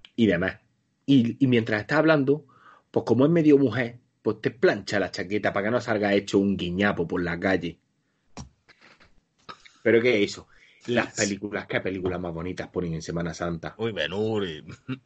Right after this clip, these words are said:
Speaker 1: Vamos, Ben-Hur, Quo Vadis.
Speaker 2: Quo Vadis, Los Diez Mandamientos.
Speaker 1: Los Diez Mandamientos.
Speaker 2: O-, obra,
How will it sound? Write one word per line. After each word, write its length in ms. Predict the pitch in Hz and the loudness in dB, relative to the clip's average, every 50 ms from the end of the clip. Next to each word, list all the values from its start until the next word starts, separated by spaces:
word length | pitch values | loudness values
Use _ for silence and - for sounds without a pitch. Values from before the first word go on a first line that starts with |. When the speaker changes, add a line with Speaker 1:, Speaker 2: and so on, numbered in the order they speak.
| - - _ _ _ _ - | -20 -20 _ _ _ _ -2
Speaker 1:
Vamos, 400 | 92 101 101 101 92 87 85 85 | 0 2 2 2 2 0 -2 -4
Ben-Hur, 760 | 87 85 82 82 85 92 95 92 90 90 87 87 87 - - _ | -4 -4 -4 -2 -2 -2 0 0 -2 -2 -4 -6 -6 -8 -8 _
Quo 380 | - 120 104 95 90 90 90 | 6 6 8 8 6 4 2
Vadis. 920 | 90 101 101 101 98 95 87 92 92 92 92 92 90 90 90 92 92 - _ | 2 4 4 4 2 2 0 -2 -4 -4 -4 -4 -4 -4 -4 -6 -8 -10 _
Speaker 2:
Quo 160 | - 131 117 | 2 4 4
Vadis, 240 | 110 101 98 110 110 | 4 4 2 0 0
Los 140 | 107 107 95 | 0 0 2
Diez 140 | 107 113 117 | 2 0 2
Mandamientos. 600 | 110 110 110 101 87 80 82 90 110 123 120 113 | 2 0 0 0 -2 -4 -4 -2 0 2 4 6
Speaker 1:
Los 180 | 107 98 95 | 6 6 4
Diez 200 | 107 104 104 104 | 4 2 4 4
Mandamientos. 1300 | 101 101 98 95 90 87 92 98 101 101 98 92 87 85 - 98 90 90 90 90 90 90 90 90 90 90 - | 4 4 2 2 0 -2 0 2 2 2 2 0 -2 -4 -4 -4 -2 0 0 0 0 0 -2 -2 -4 -6 -6
Speaker 2:
O-, 180 | - 120 135 - | -4 -4 -4 2
obra, 320 | - 127 135 143 139 151 | 6 6 6 6 6 2